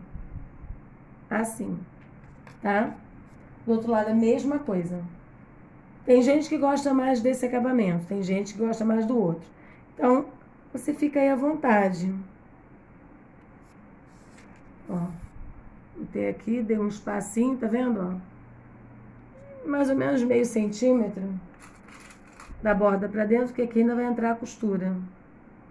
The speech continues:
E aí não pode pegar no elástico. E esse é aqui, ó, empurro lá pra dentro.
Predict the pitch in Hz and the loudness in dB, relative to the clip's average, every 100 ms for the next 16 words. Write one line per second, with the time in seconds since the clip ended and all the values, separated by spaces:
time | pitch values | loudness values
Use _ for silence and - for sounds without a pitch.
0 | - - - - - - - - - 214 | -20 -20 -20 -20 -20 -20 -20 -20 -6 -2
1 | 196 220 220 214 208 233 220 220 233 247 | 0 0 0 -2 -2 -2 0 0 0 0
2 | 196 185 180 - - - - - - - | -2 -4 -8 -14 -20 -20 -20 -20 -20 -20
3 | - - - 214 208 - 208 202 - - | -20 -20 -6 -2 -2 -2 -2 -4 -6 -8
4 | 208 - 262 214 202 202 214 190 208 208 | -8 -6 -2 0 0 -2 -2 -2 -4 -4
5 | 226 220 226 254 | -4 0 0 -2